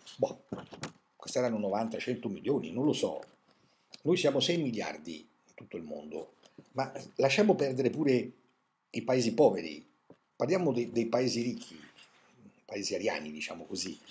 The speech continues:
Ci abbiamo gli ebrei, saranno un cento milioni in tutto il mondo, gli altri saranno un miliardo, un miliardo e mezzo, quelli, i paesi, diciamo, che stanno benino.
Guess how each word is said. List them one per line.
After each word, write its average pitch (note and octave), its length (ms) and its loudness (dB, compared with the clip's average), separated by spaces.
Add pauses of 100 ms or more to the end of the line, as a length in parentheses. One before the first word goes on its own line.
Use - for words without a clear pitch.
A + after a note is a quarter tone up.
(300)
Ci - 100 -4
abbiamo A#2+ 260 2
gli C3+ 80 2
ebrei, A#3 480 8 (420)
saranno D3 300 6
un C3+ 80 2
cento C#3+ 300 0
milioni A2 400 0
in F2 40 -12
tutto G2+ 260 -12
il F#2+ 60 -8
mondo, F2 420 -14
gli D#3+ 140 -2
altri G3+ 480 0 (280)
saranno D3 440 0
un C#3 120 2
miliardo, C3 460 2
un A#2 60 2
miliardo A#2+ 340 2
e D3 40 4
mezzo, G2+ 360 0
quelli, A2 260 -4
i G#2 40 -6
paesi, G#2 480 -4 (140)
diciamo, G#2 360 -4
che F#2+ 80 -6
stanno G#2 300 -4
benino. F2+ 440 -4